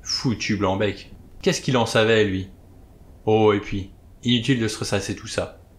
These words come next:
On se fait parfois des idées. On s'imagine qu'on vous regarde de travers. Cela dit, cette île du Nègre, ça l'intéressait de la voir. Un tas de bruit circulait à son sujet.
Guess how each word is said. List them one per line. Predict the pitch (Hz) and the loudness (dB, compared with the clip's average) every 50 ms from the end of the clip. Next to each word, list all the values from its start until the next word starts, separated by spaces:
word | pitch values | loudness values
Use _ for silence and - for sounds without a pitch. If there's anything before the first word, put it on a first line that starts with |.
| - - - - - - - - - - - | -20 -20 -20 -20 -20 -20 -20 -20 -20 -10 -4
On | 135 143 | -4 -4
se | 143 - | -2 -2
fait | - - | 0 0
parfois | - 170 - - 151 | 0 0 2 2 0
des | 135 127 123 117 123 | 2 2 0 0 0
idées. | 131 127 120 - - - - - - - - - - - - - | 0 0 0 -2 -2 -8 -16 -20 -20 -20 -20 -20 -20 -20 -12 -6
On | 107 104 | -6 -6
s'imagine | 104 - - 113 107 101 101 107 107 107 | -4 -2 0 2 2 2 2 2 0 0
qu'on | 101 - 101 | -2 -2 -2
vous | 98 95 | 0 2
regarde | 92 98 98 98 92 92 92 | 2 2 2 4 2 2 2
de | 101 | 0
travers. | 98 - - 123 113 98 92 95 - - - - - - - - - - - - - - - - - - - | -2 0 0 0 2 2 0 0 -2 -8 -16 -20 -20 -20 -20 -20 -20 -20 -20 -20 -20 -20 -20 -20 -20 -20 -18
Cela | - - 147 151 147 | -4 0 2 2 2
dit, | 135 135 170 202 - - | 2 2 -2 -4 -6 -10
cette | - - 110 98 - - | -4 -2 -2 -2 0 0
île | 170 131 | 0 2
du | 110 107 | 2 2
Nègre, | 110 120 127 127 127 127 - - - | 2 2 0 0 -4 -6 -8 -12 -18
ça | - - - | -8 -4 -2
l'intéressait | 95 101 107 - 139 123 113 113 - - 139 | -2 -2 0 0 2 2 2 2 2 0 0
de | 104 | 0
la | 95 92 | -2 -2
voir. | 90 95 95 - - - - - - - - - - - - - - - - - - - - | -2 -2 -4 -4 -6 -8 -14 -20 -20 -20 -20 -20 -20 -20 -20 -20 -20 -20 -20 -20 -20 -12 -6
Un | 107 107 110 | -4 -4 -4
tas | 110 - - 170 | -2 -2 0 0
de | 143 113 | 0 0
bruit | 110 107 117 139 170 160 | -2 -2 -2 -2 -2 -2
circulait | - - 160 143 - - - 117 139 | -2 -4 -4 -4 -4 -4 -2 0 0
à | 151 123 | 0 0
son | - 117 98 | -2 -4 -6
sujet. | 95 - - 107 117 - - - - | -6 -6 -6 -4 -4 -4 -4 -6 -14